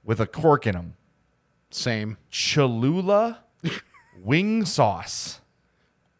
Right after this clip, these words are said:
Speaker 2: Oh.
Speaker 1: Yeah, they had a Caliente and a Mexicana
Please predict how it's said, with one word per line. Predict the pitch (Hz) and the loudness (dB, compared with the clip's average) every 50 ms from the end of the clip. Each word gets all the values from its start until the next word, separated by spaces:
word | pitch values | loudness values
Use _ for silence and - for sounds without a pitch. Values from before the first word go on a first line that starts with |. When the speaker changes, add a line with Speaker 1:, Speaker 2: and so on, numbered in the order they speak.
| _ _ _ _ _ _ | _ _ _ _ _ _
Speaker 2:
Oh. | - 117 120 127 147 202 269 320 339 254 139 101 92 92 | -10 -6 0 0 2 2 2 0 0 -2 -2 -2 -6 -2
Speaker 1:
Yeah, | 101 123 131 110 87 - - | 2 4 4 4 2 -2 0
they | - 123 | 2 2
had | 123 131 113 | 4 4 2
a | 107 | 0
Caliente | - - - 127 143 151 190 185 180 170 175 180 175 - 185 180 185 185 - | -4 -6 0 2 4 4 4 4 2 2 0 0 -2 0 0 2 2 0 -2
and | - 120 113 | -2 0 0
a | 107 | 2
Mexicana | 104 110 123 139 - - 147 - - 120 120 123 135 143 170 190 | 4 2 2 0 0 -6 -8 -6 -2 0 0 2 2 0 -2 -4